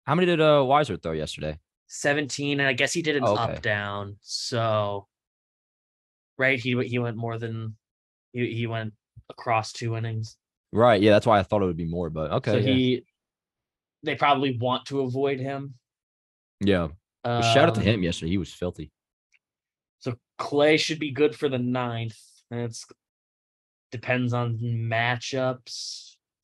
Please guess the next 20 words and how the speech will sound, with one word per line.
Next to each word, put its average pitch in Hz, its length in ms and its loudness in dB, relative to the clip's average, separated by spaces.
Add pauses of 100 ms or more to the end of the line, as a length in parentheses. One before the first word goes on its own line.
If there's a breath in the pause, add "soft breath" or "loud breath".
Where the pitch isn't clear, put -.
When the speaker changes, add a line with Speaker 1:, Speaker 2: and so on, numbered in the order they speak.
(220)
Speaker 1:
By 107 100 4
the 107 60 6
Speaker 2:
for 107 60 6
Speaker 1:
way, 98 80 4
Speaker 2:
the 92 60 4
Speaker 1:
real 101 100 4
quick, 120 180 0
Speaker 2:
eighth 123 160 -6
inning, 156 180 -4
Speaker 1:
pumped 117 240 2
Speaker 2:
maybe? 110 80 0
Speaker 1:
about, 85 360 2 (160)
pumped 131 260 -2
about 76 220 -2
Clay. 80 220 0
Do 80 60 -6
you 90 80 -4
see - 180 -6
the, 87 220 4
uh, 78 320 2